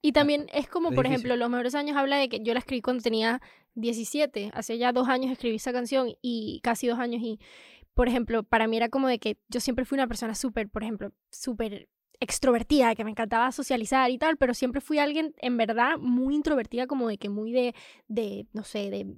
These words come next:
Speaker 1: pocos amigos, como de mi, no le contaba mis cosas personales, a, no me gusta como contarle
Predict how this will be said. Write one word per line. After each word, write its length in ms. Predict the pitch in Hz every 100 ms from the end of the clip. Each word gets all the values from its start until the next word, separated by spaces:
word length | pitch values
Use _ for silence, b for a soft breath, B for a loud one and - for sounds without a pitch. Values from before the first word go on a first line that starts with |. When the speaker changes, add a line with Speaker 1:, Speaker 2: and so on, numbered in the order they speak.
| - _ 208 -
Speaker 1:
pocos 280 | 247 247 247
amigos, 800 | 240 302 285 262 262 262 254 -
como 340 | 226 220 226
de 400 | 220 202 202 -
mi, 640 | 220 226 214 202 202 202 - - _ _ -
no 460 | 170 202 226 233
le 100 | 233
contaba 380 | 233 254 233 226
mis 180 | 247 -
cosas 280 | 240 233 226
personales, 420 | 247 233 208 220
a, 60 | 240
no 160 | 240
me 60 | 254
gusta 200 | 285 302
como 160 | 277 226
contarle 460 | 214 220 220 240